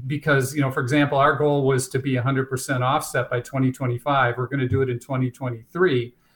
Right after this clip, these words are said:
Our next goal is to be one hundred percent carbon neutral by twenty thirty. And we have a lot of exciting plans and ways to get there.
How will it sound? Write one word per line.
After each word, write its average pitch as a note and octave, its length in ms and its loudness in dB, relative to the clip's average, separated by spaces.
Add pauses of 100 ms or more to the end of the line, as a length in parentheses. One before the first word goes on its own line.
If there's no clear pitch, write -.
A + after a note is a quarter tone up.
(160)
Our C#3+ 140 6
next G3+ 320 2
goal C3+ 300 4
is C3 140 0
to - 60 -8
be C3 120 2
one D3 260 2
hundred D#3 240 0
percent C3 400 -4
carbon C3 320 0
neutral B2+ 580 -2
by C3 120 2
twenty C3 500 0
thirty. B2+ 380 -4 (340)
And C3 240 4
we C#3+ 80 6
have C#3 100 6
a B2+ 40 2
lot C3+ 200 4
of D3 80 0
exciting C3+ 480 0
plans C3 460 0
and A#2+ 100 -2
ways B2+ 260 0
to A#2 100 -6
get D#3+ 260 -2
there. B2 320 2